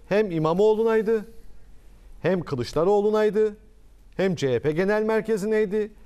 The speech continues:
hem bunlara sessiz kalan İYİ Parti'ydi, Millet İttifakı'nın diğer ortaklarınaydı vesaire. Hepsine Karadenizli tabiriyle tomardan daldı. Bu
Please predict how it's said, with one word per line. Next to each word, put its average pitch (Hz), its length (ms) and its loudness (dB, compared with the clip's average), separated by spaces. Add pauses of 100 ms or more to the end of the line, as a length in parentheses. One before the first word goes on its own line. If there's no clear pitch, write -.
(180)
hem 208 260 0
bunlara 175 320 0
sessiz 147 420 -6
kalan 156 340 -2 (120)
İYİ 151 180 -2
Parti'ydi, 202 580 -2
Millet 170 320 -2
İttifakı'nın 170 600 -6
diğer 127 180 0
ortaklarınaydı 208 760 -2
vesaire. 143 500 -4 (600)
Hepsine 247 680 -2 (800)
Karadenizli 220 680 0
tabiriyle 170 680 0 (640)
tomardan 240 640 0 (1400)
daldı. 226 380 2 (1300)
Bu 269 440 2